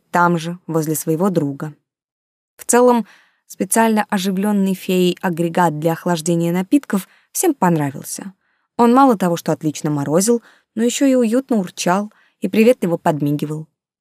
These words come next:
А Степанит с его макушки норовил поздороваться с гостями за руку, пожимая их ладони листьями. Все были довольны. И так продолжалось и на следующий день, и через день, и...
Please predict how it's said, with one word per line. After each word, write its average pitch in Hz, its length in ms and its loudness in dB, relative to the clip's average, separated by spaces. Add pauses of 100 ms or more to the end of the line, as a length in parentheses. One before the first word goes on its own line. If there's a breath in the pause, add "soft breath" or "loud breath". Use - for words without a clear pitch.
(100)
А 214 100 2
Степанит 240 500 0
с - 40 -8
его 185 180 0
макушки 180 560 -2 (360 soft breath)
норовил 226 360 4
поздороваться 202 580 0
с 170 60 -6
гостями 214 400 0
за 170 220 2
руку, 180 400 -6
пожимая 170 380 -2
их - 240 -10
ладони 196 400 -2
листьями. 156 560 -8 (320)
Все 381 200 -6
были 302 180 0
довольны. 175 480 -2 (600)
И 208 120 -2
так - 380 -2 (320)
продолжалось 208 720 0
и 175 60 -6
на 151 120 -4
следующий 202 420 -2
день, 202 320 -4 (240)
и 170 80 -6
через 196 360 0
день, 185 300 -2 (640 soft breath)
и... 240 240 2